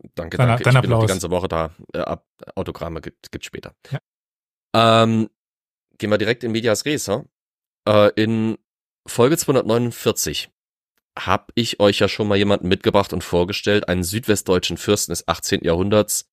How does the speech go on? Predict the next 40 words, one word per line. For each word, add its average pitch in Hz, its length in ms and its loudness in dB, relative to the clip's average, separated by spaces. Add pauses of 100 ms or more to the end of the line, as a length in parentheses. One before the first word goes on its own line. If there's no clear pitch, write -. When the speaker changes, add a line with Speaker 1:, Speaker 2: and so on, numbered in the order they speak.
(260)
Speaker 1:
zu 101 140 -4
dem 101 180 4
ich - 400 0
eine 104 140 4
gewisse 104 260 4
persönliche 95 400 2
Beziehung 92 300 0
hatte, 85 180 -2
weil 85 140 2
ich - 80 -6
bei 80 100 0
der 78 120 -2
Ausstellung 82 440 0
zu 82 140 -6
seinem 78 200 -6
dreihundertsten 78 600 -4
Geburtstag 78 560 -4 (340)
mitwirken 87 460 0
durfte, 98 260 2
nämlich 127 160 -2
Christian 123 420 0 (320)
den 104 120 2
Vierten - 260 0
von 95 160 0
Pfalz-Zweibrücken. 87 800 0 (640)
Heute 127 340 4
würde 87 100 2
ich 80 120 -2
euch 82 160 -4
gerne 87 520 2
seinen 101 480 2
westlichen 110 420 0
Nachbarn 90 300 0
vorstellen, 87 560 0
nämlich 92 380 0
Fürst - 360 -2
Wilhelm 104 200 2
Heinrich 98 340 0
von 95 140 -2
Nassau-Saarbrücken. 85 840 0